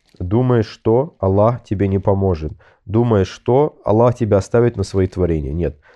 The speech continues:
Аллах тебе, субхану ва тааля, при-, при-, предопределил все, и никто твой ризк у тебя не заберет. Поэтому страх перед бедностью — это, как имам, э, Аль-Биркави указывает, это отсутствие хусну занна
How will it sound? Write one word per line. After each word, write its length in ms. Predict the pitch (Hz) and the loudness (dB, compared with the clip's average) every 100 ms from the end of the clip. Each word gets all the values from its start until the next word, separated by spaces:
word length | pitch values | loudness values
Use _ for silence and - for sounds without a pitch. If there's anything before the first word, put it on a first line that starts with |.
| _ | _
Аллах 300 | - 123 139 | 0 2 2
тебе, 220 | 127 117 | 0 -2
субхану 320 | 113 - 113 107 | -2 -2 0 0
ва 40 | |
тааля, 360 | - 104 101 90 | 0 2 2 0
при-, 200 | 107 101 | -2 -2
при-, 200 | 101 - | -4 -8
предопределил 840 | - 113 107 - 98 101 95 85 | -4 -2 -2 -2 -4 0 0 -2
все, 460 | - - 135 202 - - _ | -4 0 2 2 -4 -20 _
и 80 | - | -4
никто 600 | 135 123 - 135 175 - - | -2 -4 0 2 2 -2 -4
твой 220 | 117 107 | 2 2
ризк 260 | 104 127 - | 2 0 -4
у 40 | 104 | -6
тебя 360 | 101 85 95 | -4 0 0
не 120 | 117 104 | 0 -2
заберет. 460 | 95 82 71 57 _ | -2 -2 -4 -8 _
Поэтому 420 | 110 - 113 98 | 0 0 -4 -6
страх 400 | - 120 120 - - - | -2 2 2 -2 -8 -4
перед 240 | 98 87 | -4 -2
бедностью — 680 | 104 180 165 147 - 175 175 - - _ - | 0 0 0 -4 -2 -2 -2 -18 -20 _ -2
это, 540 | 131 131 131 135 - _ _ - | -2 4 2 2 -4 _ _ -10
как 240 | - 101 113 | -6 -4 -2
имам, 400 | 107 107 98 - _ | 0 0 0 -8 _
э, 460 | 87 87 85 80 78 | 0 2 2 0 0
Аль-Биркави 520 | 98 95 127 123 107 | -2 0 0 0 0
указывает, 540 | 98 92 135 139 139 110 | 0 0 0 2 0 -2
это 400 | 110 135 156 - _ _ | 0 0 0 -4 _ _
отсутствие 520 | - 101 - 131 123 107 | -6 -6 -6 -4 -2 -2
хусну 360 | 110 - 104 | -4 -4 -6
занна 380 | 87 73 78 | -2 -2 -2